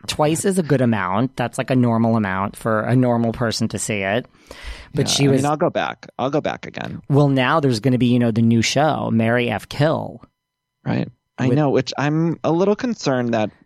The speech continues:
Speaker 2: this is being taken too far,
Speaker 1: I,
Speaker 2: but <laughs>
Speaker 1: I, I, yes. I mean, listen, I never thought, I mean, I,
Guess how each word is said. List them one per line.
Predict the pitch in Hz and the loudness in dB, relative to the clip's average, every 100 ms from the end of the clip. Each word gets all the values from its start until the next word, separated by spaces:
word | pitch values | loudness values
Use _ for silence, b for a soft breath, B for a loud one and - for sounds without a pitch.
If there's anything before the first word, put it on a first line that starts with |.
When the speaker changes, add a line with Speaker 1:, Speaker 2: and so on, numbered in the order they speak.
| _ | _
Speaker 2:
this | 101 104 123 113 | -8 -2 -2 -2
is | 113 | -4
being | - 120 113 | 0 0 0
taken | 120 110 110 | -2 -2 0
too | 117 | 0
far, | 107 87 71 127 | -2 -2 0 0
Speaker 1:
I, | 127 123 117 - | 2 0 -2 -6
Speaker 2:
but | - - | -8 -6
<laughs> | - | -4
Speaker 1:
I, | 123 123 123 123 - | -2 0 0 -4 -4
I, | 117 107 104 107 135 _ - | -2 -2 -4 -8 -16 _ -2
yes. | 123 101 107 - - - | 0 0 -6 -6 -6 -2
I | 139 | 2
mean, | 151 151 | 4 6
listen, | 147 147 127 110 123 | 4 2 0 -4 -2
I | 120 139 143 143 143 135 131 131 - _ - | 0 0 0 0 0 2 2 0 -6 _ 0
never | 139 131 127 120 127 123 120 | 4 4 4 2 2 2 0
thought, | 117 - 120 117 120 | -4 0 2 4 2
I | 135 | 2
mean, | 135 | 2
I, | 127 127 | 2 -2